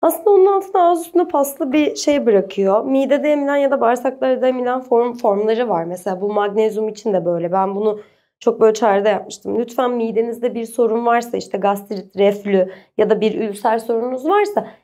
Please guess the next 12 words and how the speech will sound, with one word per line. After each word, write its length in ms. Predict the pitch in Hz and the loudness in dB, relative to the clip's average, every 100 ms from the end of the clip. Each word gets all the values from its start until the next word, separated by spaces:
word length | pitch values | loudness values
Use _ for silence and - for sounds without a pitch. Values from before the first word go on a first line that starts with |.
| - | 0
eczaneye 480 | 233 262 277 320 | 2 4 4 2
gidip 240 | 359 294 - | 2 -2 -4
şunu 220 | - 311 | 0 0
sormanız 520 | 320 277 202 190 180 | 2 2 4 2 -2
gerekiyor. 480 | 185 180 185 196 190 - _ _ | -2 -2 -2 -4 -6 -10 _ _
"Ben 380 | 349 359 370 381 | 4 4 4 2
bağırsaklarda 680 | 277 277 302 311 339 349 427 | 2 2 0 -2 -2 2 2
emilen 460 | 381 302 262 233 | 4 4 2 2
bir 260 | 233 202 - _ | 0 -2 -6 _
vitamin 400 | 202 240 262 226 | -10 0 0 0
takviyesi 560 | 220 220 220 214 214 214 | 0 -2 -2 -4 -4 -6
istiyorum." 760 | 180 - - 220 202 190 180 | -14 -16 -4 2 4 4 0